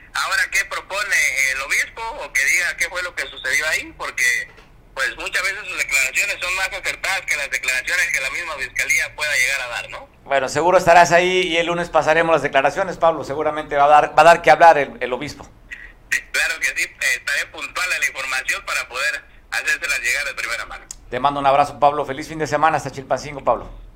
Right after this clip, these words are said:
Speaker 1: Igual, Mario, buenas tardes.
Speaker 2: Pues bueno, hablamos, seguimos hablando sobre temas de la inseguridad en el estado. Te voy a contar esta historia de horror también que sucedió en el municipio de Azoyú. Hay una pareja, un matrimonio, pues bueno, fue asesinado.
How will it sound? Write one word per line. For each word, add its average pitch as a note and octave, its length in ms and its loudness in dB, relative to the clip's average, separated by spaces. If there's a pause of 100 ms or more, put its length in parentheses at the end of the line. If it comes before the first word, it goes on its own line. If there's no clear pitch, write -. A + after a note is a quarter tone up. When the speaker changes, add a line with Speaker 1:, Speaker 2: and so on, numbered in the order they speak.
(340)
Speaker 1:
Igual, B2+ 320 0
Mario, A#2+ 280 -2
buenas B2 220 -2
tardes. G#2 260 -4 (400)
Speaker 2:
Pues G2+ 120 -20
bueno, B2+ 220 -4
hablamos, C3 300 -6
seguimos C3+ 240 -10
hablando C#3+ 220 -4
sobre C3+ 140 -4
temas C#3+ 280 -4
de C3+ 80 -8
la C3 80 -8
inseguridad C3+ 460 -4
en C3+ 80 -6
el B2+ 100 -8
estado. D#3+ 400 -2
Te - 100 -10
voy C#3+ 140 -4
a C#3+ 80 -4
contar C3+ 340 -6
esta - 380 -10
historia C3 400 -8
de A2 120 -4
horror B2 360 -6
también B2+ 320 -6
que B2+ 120 -20
sucedió A#2+ 440 -8
en A#2+ 60 -6
el A#2 60 -8
municipio A2 440 -12
de A2+ 80 -6
Azoyú. A2 480 -10 (1000)
Hay D#3+ 160 2
una G#3 260 -4
pareja, - 480 -10
un C3 120 -12
matrimonio, B2 680 -8 (640)
pues G#2+ 140 -14
bueno, D3 240 -4
fue C#3+ 140 -6
asesinado. D3 640 -8